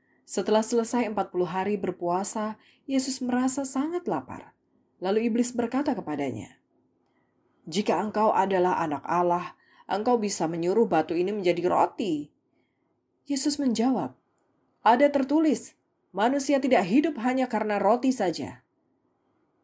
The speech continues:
Kemudian iblis membawa Yesus dan dalam sekejap mata, iblis memperlihatkan kepadanya semua kerajaan di dunia. Lalu iblis berkata kepadanya,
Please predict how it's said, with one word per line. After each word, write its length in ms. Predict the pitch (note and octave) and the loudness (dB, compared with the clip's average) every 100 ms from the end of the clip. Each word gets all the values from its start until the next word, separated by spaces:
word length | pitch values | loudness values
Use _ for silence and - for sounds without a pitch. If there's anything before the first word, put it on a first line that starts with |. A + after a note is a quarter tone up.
| _ _ _ _ _ _ - | _ _ _ _ _ _ -14
Kemudian 400 | F3 F3+ F#3+ F#3+ | -6 -2 -2 -2
iblis 320 | G3 G3 - | -4 -4 -4
membawa 320 | F#3 F3+ F3+ | -2 2 2
Yesus 480 | F#3 F#3+ A#3 C4+ - | 2 0 0 -2 -6
dan 240 | A3 A3+ | -2 -2
dalam 320 | A3 A3+ C#4+ C#4+ | 2 0 0 -2
sekejap 480 | C#4+ C4 G3 F3+ | -4 -4 -4 -6
mata, 480 | D#3+ D#3+ E3 D#3+ - | -6 -8 -6 -6 -6
iblis 320 | C#4 A#3 G#3+ | -6 -4 -4
memperlihatkan 880 | G3+ D#3+ D#3 D#3 D3+ F3 E3+ F#3 F3+ | -6 -8 -6 -6 -4 -6 -6 -8 -8
kepadanya 400 | E3+ F3 E3+ F3+ | -6 -4 -4 -4
semua 560 | F3+ F3+ F#3 A3 A#3+ A#3+ | -4 -4 -2 -2 0 -2
kerajaan 480 | A3+ F#3 D#3+ C#3 D3+ | -4 -6 -4 -6 -6
di 80 | |
dunia. 400 | - C#3 A#2+ - _ _ _ - | -10 -10 -10 -14 _ _ _ -6
Lalu 320 | D#3+ F3+ F#3 | 0 0 0
iblis 400 | G#3+ A3 A3+ - | -4 -4 -6 -4
berkata 400 | A#3 B3+ C#4+ - | -6 -4 -2 -4
kepadanya, 640 | - D3+ C3 A#2 G2 - | -6 -10 -8 -10 -14 -20